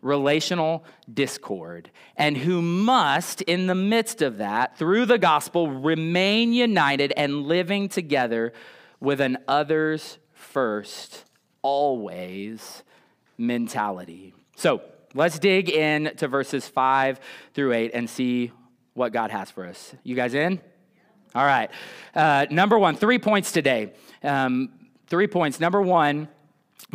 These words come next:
being in Christ and looking at Christ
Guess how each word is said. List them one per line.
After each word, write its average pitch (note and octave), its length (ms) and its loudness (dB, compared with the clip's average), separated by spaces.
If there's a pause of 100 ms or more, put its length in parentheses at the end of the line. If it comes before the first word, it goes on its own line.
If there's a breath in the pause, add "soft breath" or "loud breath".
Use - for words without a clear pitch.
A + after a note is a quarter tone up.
(120)
being A3 500 4
in F#3 300 0
Christ C#3 720 0 (540 soft breath)
and D3 320 2
looking G3 560 0 (120)
at D#3 260 2 (140)
Christ A2 720 -4